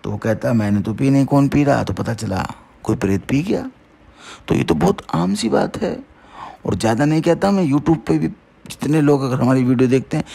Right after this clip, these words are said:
इनमें से भी जो लोग ड्राइवरी करते हैं, गाड़ियाँ चलाते हैं, जो जंगल बंगल में रुक जाते हैं, जो ट्रक ड्राइवर हैं,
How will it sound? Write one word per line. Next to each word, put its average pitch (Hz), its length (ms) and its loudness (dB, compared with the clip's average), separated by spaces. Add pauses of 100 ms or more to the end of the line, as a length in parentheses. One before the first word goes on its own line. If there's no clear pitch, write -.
(240)
इनमें 175 300 4
से 170 140 4
भी 160 80 6
जो 156 160 6
लोग 139 260 4
ड्राइवरी 120 540 0 (340)
करते 117 240 -2
हैं, 120 120 4
गाड़ियाँ 113 260 4
चलाते 107 420 -2
हैं, 113 80 4
जो 110 120 0
जंगल 104 320 0
बंगल 101 300 0
में 107 120 2
रुक 101 120 0
जाते 95 260 -2
हैं, 131 40 -2
जो 165 60 4
ट्रक 131 260 -2
ड्राइवर 95 360 -2
हैं, - 160 -6